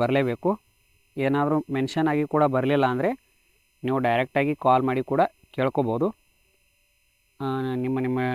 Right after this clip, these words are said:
ರೆಸ್ಪೆಕ್ಟಿವ್ ಡಿಪಾರ್ಟ್ಮೆಂಟ್ ಇರುತ್ತಲ್ಲ, so, ಎಸ್ ಎಸ್ ಪಿ ಹೋಮ್ ಪೇಜ್‌ನಲ್ಲಿ ಆಯಾ ಡಿಪಾರ್ಟ್ಮೆಂಟ್‌ದು ನಂಬರ್ ಇರುತ್ತೆ, ಅವ್ರಿಗೆ ಕಾಲ್ ಮಾಡಿ ಕೂಡ ನೀವು ಕೇಳ್ಕೊಬೋದು. So, ನಿಮ್ಗೇನಾದರೂ ಮತ್ತೆ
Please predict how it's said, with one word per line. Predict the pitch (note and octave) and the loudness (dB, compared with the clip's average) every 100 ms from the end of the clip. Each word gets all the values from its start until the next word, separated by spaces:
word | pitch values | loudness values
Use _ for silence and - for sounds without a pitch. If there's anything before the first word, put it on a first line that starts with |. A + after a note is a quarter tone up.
| B2 | -4
ರೆಸ್ಪೆಕ್ಟಿವ್ | A#2+ - C#3 D3 B2+ | -8 -6 -6 -2 -4
ಡಿಪಾರ್ಟ್ಮೆಂಟ್ | - C3 B2 C3 A2+ | 0 -2 0 -4 -4
ಇರುತ್ತಲ್ಲ, | A2+ C3 D#3+ G#3+ _ _ _ | -6 -4 -4 -8 _ _ _
so, | - D3+ - _ _ _ _ _ - | -8 -8 -10 _ _ _ _ _ -10
ಎಸ್ | C3 | -8
ಎಸ್ | D3 - | -8 -6
ಪಿ | D3+ D3 | -2 -2
ಹೋಮ್ | C3 C#3+ C#3 | -2 -6 -2
ಪೇಜ್‌ನಲ್ಲಿ | C#3 B2+ B2+ C#3+ F#3+ _ _ _ _ _ _ | -2 -2 -4 -4 -6 _ _ _ _ _ _
ಆಯಾ | C3 C3 | -4 -2
ಡಿಪಾರ್ಟ್ಮೆಂಟ್‌ದು | B2 A#2+ C3 C3+ B2+ A#2+ E3 - B2 | -2 -2 -2 0 -4 -4 -6 -6 -8
ನಂಬರ್ | A#2+ C3 B2 | -4 -4 -4
ಇರುತ್ತೆ, | A2+ - G3 A#3 _ _ _ _ | -6 -6 -8 -8 _ _ _ _
ಅವ್ರಿಗೆ | A#2 A#2 B2 - | -6 -6 -6 -2
ಕಾಲ್ | B2+ B2 | 0 0
ಮಾಡಿ | B2 A#2+ | -2 -6
ಕೂಡ | - C3 D3 | -6 -4 -4
ನೀವು | C3+ C3+ | -4 -6
ಕೇಳ್ಕೊಬೋದು. | B2+ B2 C3 A2 B2+ A#3 _ _ _ _ _ _ | -8 -6 -4 -4 -6 -6 _ _ _ _ _ _
So, | B2+ C3 | -2 -2
ನಿಮ್ಗೇನಾದರೂ | B2+ B2+ B2+ C3 C3 B2+ | -2 -2 -2 -2 -2 -2
ಮತ್ತೆ | A#2 _ _ _ _ _ C3+ | -4 _ _ _ _ _ -4